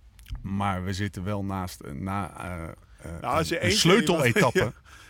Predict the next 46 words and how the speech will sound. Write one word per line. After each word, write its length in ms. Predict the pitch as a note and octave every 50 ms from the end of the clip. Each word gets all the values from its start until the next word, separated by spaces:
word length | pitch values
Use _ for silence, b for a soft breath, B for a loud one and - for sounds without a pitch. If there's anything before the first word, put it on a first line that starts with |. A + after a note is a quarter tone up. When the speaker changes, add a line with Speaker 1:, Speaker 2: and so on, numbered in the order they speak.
| B B
Speaker 2:
Ja, 80 | B D3+
ja, 60 | D#3
maar 60 | F3
Speaker 1:
van 80 | E3+ C#3+
Speaker 2:
als 100 | - G2+
Speaker 1:
de 60 | -
Speaker 2:
je 60 | -
één 80 | - -
Speaker 1:
Giro 100 | C#3 C3+
Speaker 2:
iemand 180 | C3+ E3 D#3+ -
Speaker 1:
vandaag. 200 | B2+ C3+ D3 C#3+
Speaker 2:
wil 80 | C#3+
hebben 560 | C#3+ C#3+ C#3 D3 D3 C#3+ C#3 C#3 C#3 C3+ C3+ C#3
met 120 | C#3 C3
een 100 | B2+ B2+
mening, 520 | D3 F3 G3+ G3+ D#3 B2 A#2 B2+ D#3 F3+
dan 100 | D3 C#3
Speaker 1:
Die 100 | C#3+ C3+
het 80 | B2+ -
kan 160 | - D#3 D3
ontleden. 520 | D3 D3 D3+ E3+ F#3 D#3 C#3 E3+ - G3+ F#3+
Speaker 2:
<laughs> 60 | F3 E3
Ja, 80 | D3
die 120 | C3+ C#3+ C#3
het 100 | C3 -
kan 160 | F#3 E3+ D#3
ontleden, 500 | D3 C#3+ D3 E3+ G#3 G#3+ F#3+ C#3+ C3+ C#3
dan 100 | D#3+ D#3+
zit 240 | - - D3 D3+ -
je. 120 | - - - B B B B B B B
Speaker 1:
Wat 100 | B C#3
Speaker 2:
Dus 20 | -
Speaker 1:
was 80 | D3+
Speaker 2:
we 60 | C3+ B2 D3+
Speaker 1:
jouw 100 | - A3
Speaker 2:
hebben 160 | A3 G#3+ -
twee 200 | A3+ C#4 D4 D#4+
man 200 | D#4 D4+ D4 C#4+
in 80 | C4 B3
tafel 540 | - C4 B3+ B3+ C4+ A3+ B3+ C#4 C#4 G#3 C#4+ C4
die 160 | F#3+ D3 - -
alles 300 | - A3+ A3+ A#3 G#3+ A3+
hebben 220 | A3 G#3+ G#3+ G3+
gezien. 320 | G#3+ G3 F3 D3+ C3 A#2+ A#2 A2+ - -
Speaker 1:
Ja, 480 | - D3 D3 C3 G3 F#3 A#3 G3+ - - - -
ja. 380 | - D3 - A2+ G#2 - -